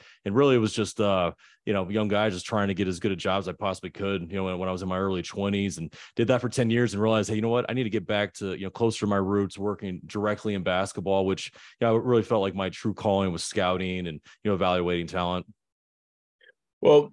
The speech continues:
Speaker 2: this is the time of year where everybody thinks they have an eye for talent. Everybody thinks that they're a true scout and an evaluator.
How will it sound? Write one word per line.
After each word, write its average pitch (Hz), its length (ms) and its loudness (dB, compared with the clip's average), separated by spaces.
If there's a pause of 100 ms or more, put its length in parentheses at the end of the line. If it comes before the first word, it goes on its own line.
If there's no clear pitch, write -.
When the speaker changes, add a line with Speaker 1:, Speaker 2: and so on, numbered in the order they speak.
(160)
Speaker 2:
this 160 380 2
is 156 160 6
the 139 80 2
time 143 320 4
of 135 60 6
year 131 180 8
where 120 340 6
everybody 147 640 6
thinks 117 420 2
they 117 120 6
have 117 220 4
an 110 80 4
eye 113 160 6
for 113 140 0
talent. 107 460 4
Everybody 120 440 6
thinks 110 280 0
that 113 160 0
they're 117 200 10
a 104 120 8
true 113 300 2
scout 107 380 4
and 107 80 -2
an 101 160 2
evaluator. 104 580 6